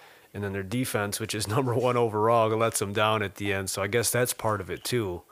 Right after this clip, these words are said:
But to keep some, I don't know. It just,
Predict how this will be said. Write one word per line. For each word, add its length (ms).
But 320
to 80
keep 240
some, 500
I 60
don't 100
know. 380
It 100
just, 300